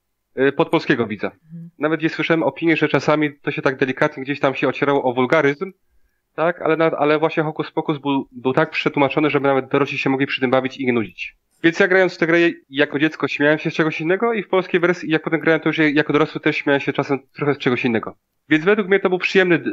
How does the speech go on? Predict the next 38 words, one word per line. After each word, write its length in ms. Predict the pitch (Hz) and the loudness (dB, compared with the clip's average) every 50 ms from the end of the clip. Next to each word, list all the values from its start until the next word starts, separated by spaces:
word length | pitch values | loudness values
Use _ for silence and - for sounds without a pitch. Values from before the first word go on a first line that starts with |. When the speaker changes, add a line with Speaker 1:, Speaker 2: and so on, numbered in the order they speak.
| 123 123 120 | 2 2 2
Speaker 1:
y, 40 | 120 | 2
zabieg, 420 | 117 139 143 143 185 208 226 - | 4 2 4 4 2 0 0 -2
że 120 | - - 160 | -2 0 0
właśnie 240 | 160 165 - 165 | 0 0 0 0
tak, 260 | - 165 156 - 131 127 | 0 0 0 -2 -2 -2
że 100 | - 139 | -2 -2
właśnie 200 | 151 147 156 151 | -2 -2 -2 -4
postanowiono 420 | - 143 - 147 143 143 139 139 | -6 -6 -4 -4 -2 0 -2 -2
to 140 | - - 135 | -2 -2 0
zrobić 200 | 127 135 135 131 | 0 0 0 -2
w 20 | |
przypadku 300 | - - 127 127 120 127 | -4 -4 -4 -2 0 0
tej 120 | 117 120 110 | 2 2 2
gry. 220 | 107 104 95 - _ _ _ | 0 -2 -4 -6 _ _ _
Tak, 220 | - 117 104 - - | 0 0 0 0 0
a 60 | 127 | 0
teraz 180 | - 170 170 143 | 2 2 2 2
wracając 320 | 151 151 - 165 156 143 | 2 2 2 2 2 2
do 80 | 135 143 | 2 0
Sama 240 | 135 - 143 139 135 | 2 2 2 4 4
i 40 | |
Maxa. 360 | 127 117 - - - 110 - - _ _ _ _ - - | 2 2 0 -2 -4 -4 -4 -6 _ _ _ _ -4 -2
Y, 80 | 165 160 | 0 2
tak, 220 | - 127 113 - | 2 0 0 -2
Sam 280 | - - - 180 185 208 | -6 -4 -2 0 0 2
i 40 | |
Max 240 | 190 190 190 - - | 2 0 0 0 -2
to 100 | - 180 | -2 0
w 80 | 156 160 | 0 0
ogóle 180 | 175 165 165 | 0 0 2
była 140 | 156 156 160 | 2 2 2
taka 220 | 156 156 151 - 151 | 2 0 0 2 2
jedna 240 | 151 151 143 139 | 2 2 2 0
z, 180 | 135 - - - | 0 -2 -4 -2
y, 260 | 127 123 123 123 120 120 - _ _ _ _ | 0 2 2 2 0 -2 -4 _ _ _ _
ostatnich 720 | _ - 123 123 - - - - 156 165 165 - - 131 120 | _ 0 0 0 -2 -4 -2 0 0 0 0 0 -2 -2 -2
przygodówek 800 | - - - 123 123 120 127 120 123 117 113 113 - - - - _ _ _ _ _ _ _ | -4 -4 -2 -2 0 0 2 2 2 2 2 0 -6 -14 -16 -18 _ _ _ _ _ _ _
tłumaczonych, 840 | - 131 127 127 123 - 131 143 135 135 131 127 123 - - - - | -2 0 0 2 2 2 0 0 2 2 2 0 0 -4 -10 -14 -16